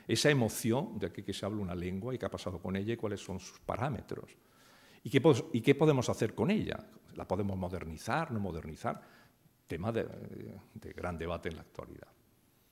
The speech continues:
La filología. Pero al mismo tiempo, si, decía Wilhelm von Humboldt cuando funda la Universidad de Berlín, dice,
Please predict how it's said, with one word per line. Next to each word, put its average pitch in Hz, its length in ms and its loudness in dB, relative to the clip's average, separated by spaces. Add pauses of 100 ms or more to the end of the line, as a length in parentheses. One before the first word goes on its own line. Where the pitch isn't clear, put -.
(380)
La 123 160 8
filología. 104 480 2 (100)
Pero 196 180 8
al 139 80 8
mismo 107 300 0
tiempo, 151 460 0
si, 101 240 -8
decía 104 360 -2 (180)
Wilhelm 107 380 -2
von 95 240 -6
Humboldt 151 380 2
cuando 78 220 -4
funda 107 260 -2
la 87 80 -2
Universidad 82 400 -6
de 95 80 -6
Berlín, 127 680 0 (460)
dice, 98 380 -6